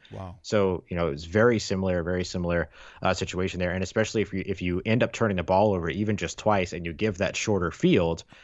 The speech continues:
Speaker 2: then that factors in, in terms of the, the yardage, uh, total and also, if you're allowing points off of that through red zone possessions, either immediately at the turnover or soon after the turnover, because you're giving up on the wrong side of fifty or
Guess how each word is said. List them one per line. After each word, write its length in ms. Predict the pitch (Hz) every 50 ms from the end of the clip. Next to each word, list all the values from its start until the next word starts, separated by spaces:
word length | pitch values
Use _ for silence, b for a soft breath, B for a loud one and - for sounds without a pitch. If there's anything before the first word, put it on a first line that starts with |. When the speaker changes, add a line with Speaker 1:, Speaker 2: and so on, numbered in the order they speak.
| B B -
Speaker 2:
then 140 | - 98 95
that 220 | 101 95 82 -
factors 500 | - 101 92 92 - - 90 82 73 80
in, 300 | 95 95 92 90 87 85
in 100 | 87 82
terms 300 | 80 - 92 87 78 -
of 80 | 82 82
the, 260 | 85 80 82 80 73
the 160 | 76 85 82
yardage, 800 | 80 78 76 85 92 95 95 90 90 87 82 80 - - - - -
uh, 240 | - 92 87 82 80 -
total 520 | - - 104 98 90 87 85 82 80 b b b b b b -
and 200 | 98 90 87 87
also, 280 | 85 90 90 - -
if 120 | 87 80 -
you're 80 | 92
allowing 320 | 87 85 87 85 80 82 80
points 340 | - - 117 113 104 - 92
off 140 | 85 -
of 140 | - 80 71
that 280 | 82 82 80 80 78 -
through 160 | - 95 90
red 240 | 80 85 87 85 -
zone 220 | - 90 85 82
possessions, 640 | - - 78 78 92 85 - - 90 82 80 80 85
either 200 | 90 82 80 82
immediately 440 | 80 78 82 87 87 92 78 87 87
at 120 | 85 80 78
the 60 | 82
turnover 520 | 78 - 92 90 82 80 80 80 82 80 -
or 240 | - 82 80 80
soon 300 | 78 - - - 85 80
after 260 | 82 92 98 95 - 82
the 100 | 82 80
turnover, 420 | - - 87 80 80 80 82 82
because 200 | 76 - 85 80
you're 80 | 73 78
giving 260 | 78 85 73 82 80 82
up 120 | 78 -
on 80 | 82 80
the 80 | 78
wrong 200 | 80 78 78 80
side 220 | - - 82 80 76
of 60 | -
fifty 540 | - 92 87 - - 87 87 82 82 82 80
or 260 | 78 76 76 76